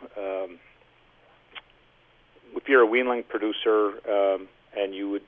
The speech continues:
traditionally export weanlings or fifty-pound pigs in the U S, to the U S, and their processing plants, uh, are, um, shackled up, uh,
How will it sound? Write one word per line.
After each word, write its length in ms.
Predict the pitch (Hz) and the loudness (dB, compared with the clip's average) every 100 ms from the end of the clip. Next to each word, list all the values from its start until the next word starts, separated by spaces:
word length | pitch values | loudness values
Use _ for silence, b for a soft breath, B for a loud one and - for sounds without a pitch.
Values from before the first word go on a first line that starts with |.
| - - | -16 -16
traditionally 600 | - 107 117 - 110 104 107 | -6 0 0 0 -2 0 0
export 480 | 107 - 107 101 98 | -2 -6 0 0 0
weanlings 440 | 104 107 110 101 | -6 -6 -10 -8
or 60 | 92 | -6
fifty-pound 600 | - - 104 113 98 90 | -6 -8 -10 -6 -6 -4
pigs 260 | 107 98 - - b b b b b | -4 -4 -10 -18 b b b b b
in 140 | - 123 | -10 -6
the 80 | |
U 220 | 113 104 107 | -4 2 4
S, 120 | 120 - - - b b b | 2 -2 -14 -20 b b b
to 100 | - | -6
the 120 | 135 113 | -4 -2
U 220 | 104 98 | 2 2
S, 100 | 110 - - _ b b b b b b _ _ _ - | 2 -4 -16 _ b b b b b b _ _ _ -4
and 280 | 104 101 101 | -4 -4 -4
their 100 | 120 | -4
processing 560 | - 147 - 131 120 110 | 4 4 4 0 0 0
plants, 440 | - 104 104 101 - - | -4 -2 -2 -4 -14 -8
uh, 460 | 120 104 101 98 98 - - | 2 4 6 4 0 -4 -10
are, 640 | 110 101 98 95 95 98 98 | 0 2 2 0 0 0 0
um, 220 | 98 98 - _ - - - - | -4 -12 -20 _ -20 -20 -10 6
shackled 380 | 127 113 - 101 | 8 8 6 6
up, 220 | 113 - - - | 6 4 -10 -4
uh, 380 | 110 107 101 | 2 4 4